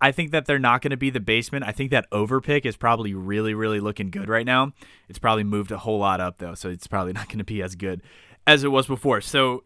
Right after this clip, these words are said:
Cavs were folding on. Okay, next up we have the Atlanta Hawks, three and oh. Trae Young's thirty-four and seven, shooting fifty-three percent from the field, a little bit under forty percent from three. They have eight guys averaging in double figures. Uh,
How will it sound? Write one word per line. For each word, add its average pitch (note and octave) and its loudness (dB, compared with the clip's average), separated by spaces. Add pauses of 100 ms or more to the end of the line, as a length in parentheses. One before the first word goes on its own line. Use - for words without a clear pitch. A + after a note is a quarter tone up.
Cavs E3 2
were D#3+ -2
folding D3 0
on. C3+ 4
Okay, C#3 -2
next D3 -2
up E3+ -2
we D3 -2
have B2+ -2 (400)
the C#3 2
Atlanta C#3 0
Hawks, D3+ 0
three C#3 -4
and B2+ -2
oh. G2+ -8 (380)
Trae F3 0
Young's F3+ -2
thirty-four D#3 -2
and B2 -6
seven, D3+ -2
shooting C3+ -4
fifty-three C#3 -4
percent B2 -6
from B2+ -8
the A2 -8
field, C3+ 2
a A2 -8
little C#3 2
bit D3 0
under A#2+ -2
forty A#2 -2
percent A2 -6
from G#2 -10
three. A2+ -4 (280)
They C3+ 2
have C3 4 (100)
eight G3 0
guys D#3+ 4
averaging B2+ -2
in A2 -10
double A2+ -4
figures. A#2+ -4 (140)
Uh, A2+ -2